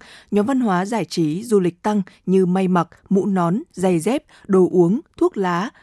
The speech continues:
thuốc và dịch vụ y tế, hàng hóa và dịch vụ khác. Trong tháng mười có bốn trên mười một nhóm hàng C P I giảm so với tháng trước. Giao thông,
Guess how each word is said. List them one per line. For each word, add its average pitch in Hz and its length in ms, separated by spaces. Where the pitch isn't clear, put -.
thuốc 339 240
và 196 80
dịch 165 180
vụ - 160
y 180 120
tế, 170 340
hàng 196 220
hóa 180 240
và 226 160
dịch 175 180
vụ 170 120
khác. 269 260
Trong 285 160
tháng 220 240
mười 226 200
có 180 160
bốn 175 260
trên 220 280
mười 185 120
một 165 260
nhóm 170 260
hàng 220 220
C 196 240
P - 20
I 185 320
giảm 170 360
so 196 240
với 170 160
tháng 165 180
trước. 311 260
Giao 240 260
thông, 240 240